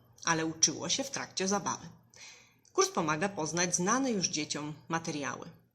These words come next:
Dowiadujemy się nowych informacji o farbach, pędzlach, papierze,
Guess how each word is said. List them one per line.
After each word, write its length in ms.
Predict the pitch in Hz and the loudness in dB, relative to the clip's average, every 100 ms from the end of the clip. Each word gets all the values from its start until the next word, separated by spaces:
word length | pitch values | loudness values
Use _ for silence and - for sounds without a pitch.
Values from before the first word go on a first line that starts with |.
| - | -6
Dowiadujemy 580 | 170 170 151 151 151 147 | -2 0 0 -2 -2 0
się 140 | - | 2
nowych 320 | 165 151 143 | 2 0 -4
informacji 600 | 143 - 170 160 - - | -8 -2 2 2 0 -8
o 40 | - | -2
farbach, 580 | 143 175 185 170 170 - - - - - _ | 4 4 6 2 2 -6 -16 -18 -20 -20 _
pędzlach, 800 | 156 180 170 175 165 156 - - | 0 2 2 4 2 2 -6 -14
papierze, 680 | 123 - 156 180 185 170 156 | -18 -6 2 4 6 4 0